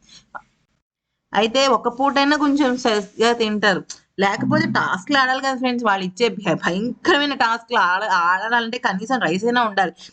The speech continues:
బిగ్ బాస్ ఏం చేస్తున్నాడంటే, వెజిటేబుల్స్ బాగానే పంపిస్తున్నాడు, కానీ రైస్ కానీ చపాతీ కానీ పంపించట్లేదు. దేనిలో తింటారు? ఉత్తి కూర తినలేరు, ఉత్తి కూర తినాలన్నా కూడా పదమూడు మందిలో అవ్వదు, అ-, అయినా. So రైస్ కొంచెం పంపిస్తే వాళ్ళకి ఇంక చిరుతిళ్ళు అవేం ఉండవు, ఫ్రూట్స్, రైస్,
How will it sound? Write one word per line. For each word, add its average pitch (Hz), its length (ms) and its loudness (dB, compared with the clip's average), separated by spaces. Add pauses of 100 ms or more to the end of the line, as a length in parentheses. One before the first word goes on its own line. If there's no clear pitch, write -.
(220)
బిగ్ 185 120 -2
బాస్ 302 240 0
ఏం 294 200 2
చేస్తున్నాడంటే, 254 680 0
వెజిటేబుల్స్ 262 560 -2
బాగానే 233 300 2
పంపిస్తున్నాడు, 220 640 0
కానీ 220 300 0
రైస్ 226 380 -2
కానీ 269 220 0
చపాతీ 233 360 0
కానీ 240 160 0
పంపించట్లేదు. 214 580 -2
దేనిలో 220 320 2
తింటారు? 254 380 0
ఉత్తి 233 280 -6
కూర 262 220 2
తినలేరు, 214 520 -2 (420)
ఉత్తి 226 240 -4
కూర 294 160 2
తినాలన్నా 254 560 0
కూడా 254 440 0
పదమూడు 233 320 -2
మందిలో 233 320 0
అవ్వదు, 196 420 -2 (560)
అ-, 202 180 2
అయినా. 214 500 0 (340)
So 311 200 2
రైస్ 226 360 -2
కొంచెం 294 400 2
పంపిస్తే 233 640 -2
వాళ్ళకి 226 260 -2
ఇంక 240 140 -4
చిరుతిళ్ళు 294 520 0
అవేం 262 220 2
ఉండవు, 233 340 0
ఫ్రూట్స్, 220 420 -4
రైస్, 240 440 0